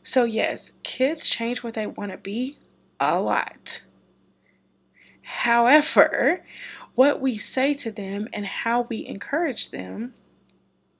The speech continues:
how we respond to those dreams can make a major difference.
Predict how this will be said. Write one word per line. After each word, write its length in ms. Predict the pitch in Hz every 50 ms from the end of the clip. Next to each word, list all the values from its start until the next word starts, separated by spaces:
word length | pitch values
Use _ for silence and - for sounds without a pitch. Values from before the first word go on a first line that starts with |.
| _ _ _ _ - - - - -
how 260 | - - - 254 262
we 140 | 262 262 240
respond 600 | 226 226 226 - - - - 254 277 339 381 339
to 120 | - 240
those 260 | 214 214 214 208 -
dreams 340 | - 208 196 202 202 214 -
can 220 | - - 277 269 262
make 260 | 262 269 285 285 - -
a 80 | 240
major 460 | 254 - 240 220 208 226 214 - 262
difference. 720 | 254 - 339 403 - - - - - - - - - - -